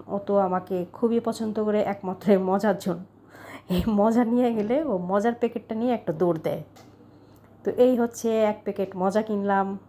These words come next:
চিপস কিনলাম, চকলেট কিনলাম, অনেক কিছু কিনলাম। এই হচ্ছে তাদের অ্যাপার্টমেন্টের নিচে চলে আসছি, তাদের, আহ, লিফটে চলে আসছি। এখন আমি যাচ্ছি তাদের বাসায়।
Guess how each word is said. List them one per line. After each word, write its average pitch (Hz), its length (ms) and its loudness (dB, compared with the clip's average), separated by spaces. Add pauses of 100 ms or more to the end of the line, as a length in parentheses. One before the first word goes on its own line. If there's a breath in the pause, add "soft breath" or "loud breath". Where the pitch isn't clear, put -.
(140)
চিপস 190 320 -8
কিনলাম, 180 600 -2 (280)
চকলেট 185 360 -2
কিনলাম, 175 380 -4
অনেক 214 280 0
কিছু - 200 -10
কিনলাম। 147 400 -8 (720 loud breath)
এই 214 280 4
হচ্ছে 196 400 -2
তাদের 190 260 0
অ্যাপার্টমেন্টের 185 640 -2
নিচে 202 340 -2
চলে 202 260 2
আসছি, 208 500 -2 (600 loud breath)
তাদের, 170 540 2
আহ, 160 500 -2 (640)
লিফটে 196 340 -2
চলে 208 280 4
আসছি। 214 500 -2 (540 loud breath)
এখন 175 320 -4
আমি 165 200 -4
যাচ্ছি 170 380 -4
তাদের 170 240 -6
বাসায়। 151 480 -4